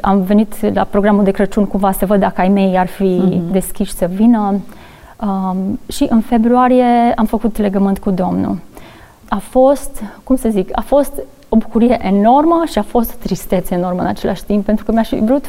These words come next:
Speaker 1: aș, aș fi vrut foarte mult părinții mei să fie acolo, fratele meu și
Speaker 2: Fratele tău știa?
Speaker 1: Fratele meu, nu, nu știa.
Speaker 2: Nu știa
Speaker 1: Sunt
Speaker 2: nimeni, de
Speaker 1: opt
Speaker 2: fapt.
Speaker 1: ani diferență între, între mine și el, el e mai mic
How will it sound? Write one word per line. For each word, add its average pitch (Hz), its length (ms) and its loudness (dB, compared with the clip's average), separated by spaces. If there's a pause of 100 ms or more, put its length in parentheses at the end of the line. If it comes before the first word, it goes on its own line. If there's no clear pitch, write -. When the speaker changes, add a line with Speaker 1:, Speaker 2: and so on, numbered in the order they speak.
(140)
Speaker 1:
aș, 233 200 -2 (200)
aș 220 180 -2
fi 240 120 0
vrut 247 220 2
foarte 247 380 2
mult 226 300 2 (580)
părinții 247 360 2
mei 220 160 4
să 214 100 -4
fie 202 200 -2
acolo, 208 480 0 (440)
fratele 240 420 2
meu 294 500 4 (580)
și - 220 -6
Speaker 2:
Fratele 247 240 4
tău 196 180 -2
știa? 185 420 -4 (320)
Speaker 1:
Fratele 247 480 -2
meu, 247 300 4 (640)
nu, 247 380 2
nu 254 100 4
știa. 175 320 -4 (580)
Speaker 2:
Nu 208 180 2
știa 233 180 -2
Speaker 1:
Sunt 214 100 4
Speaker 2:
nimeni, 247 180 4
de - 60 -2
Speaker 1:
opt 240 100 2
Speaker 2:
fapt. 254 120 0
Speaker 1:
ani 240 80 6
diferență 220 420 2
între, 208 580 2
între 208 200 0
mine 214 220 4
și 214 240 -2
el, 190 180 0
el 220 120 2
e 214 40 2
mai 185 260 -2
mic 247 260 -2